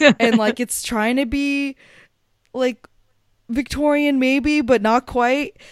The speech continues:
Speaker 2: It's super
Speaker 1: Mm.
Speaker 2: weird, and I don't know where the fuck he gets all of his furniture. But one thing we do know is that he goes to a lot of auctions
Speaker 1: <laughs>
Speaker 2: and buys shit.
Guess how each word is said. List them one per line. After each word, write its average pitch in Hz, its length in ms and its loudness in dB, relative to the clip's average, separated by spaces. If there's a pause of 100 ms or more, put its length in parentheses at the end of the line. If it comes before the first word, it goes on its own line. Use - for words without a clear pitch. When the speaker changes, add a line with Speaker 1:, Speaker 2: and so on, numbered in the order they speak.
(160)
Speaker 2:
It's - 180 -2
super 302 340 0
Speaker 1:
Mm. 277 60 0
Speaker 2:
weird, 233 400 -2
and 220 160 -2
I 214 160 -2
don't 269 160 -2
know 247 140 0
where 240 100 0
the 220 80 -4
fuck 208 260 -4
he 226 80 -8
gets 202 360 -6
all 190 160 -2
of 185 80 -4
his 185 120 -12
furniture. 175 520 -10 (640)
But 185 360 -2 (420)
one 254 280 -2
thing 262 340 -4
we 220 140 -4
do 370 300 -4
know 226 280 0
is 214 100 -2
that 214 120 -2
he 208 100 -8
goes 214 380 -2
to 247 240 -6
a - 20 0
lot 185 280 -2
of 185 180 -4 (140)
auctions 170 680 -8 (800)
Speaker 1:
<laughs> - 520 -2
Speaker 2:
and 208 240 -2
buys 175 360 -4
shit. - 320 -12